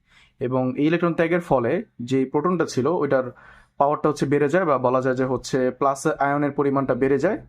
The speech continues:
বা প্লাস আয়নের উদ্ভব হয়, তাকে আমরা মূলত জারণ বলে থাকি।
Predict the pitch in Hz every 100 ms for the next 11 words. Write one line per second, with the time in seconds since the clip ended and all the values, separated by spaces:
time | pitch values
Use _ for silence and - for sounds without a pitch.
0 | _ _ _ 151 170 175 175 170 170 165
1 | 156 139 165 165 170 285 - _ _ _
2 | 151 151 165 160 156 156 202 262 - _
3 | _ _ _ _ _ _ _ 131 147 139
4 | 117 104 104 - 101